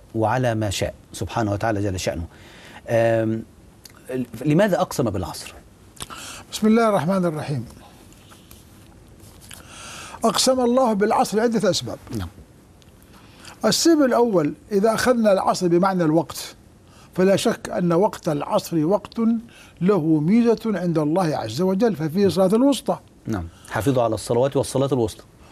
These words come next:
Speaker 1: نعم.
Speaker 2: ومن، ومن في الحديث:
Speaker 1: مم.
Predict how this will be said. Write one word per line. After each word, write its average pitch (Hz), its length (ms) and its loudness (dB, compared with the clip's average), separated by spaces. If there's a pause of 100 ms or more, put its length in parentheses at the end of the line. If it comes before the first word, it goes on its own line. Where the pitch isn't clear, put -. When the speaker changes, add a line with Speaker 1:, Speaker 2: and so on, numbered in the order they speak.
(220)
Speaker 1:
نعم. 190 100 2
Speaker 2:
ومن، 202 240 2
ومن 202 420 4
في - 320 -6
الحديث: 208 600 2 (180)
Speaker 1:
مم. 95 60 -8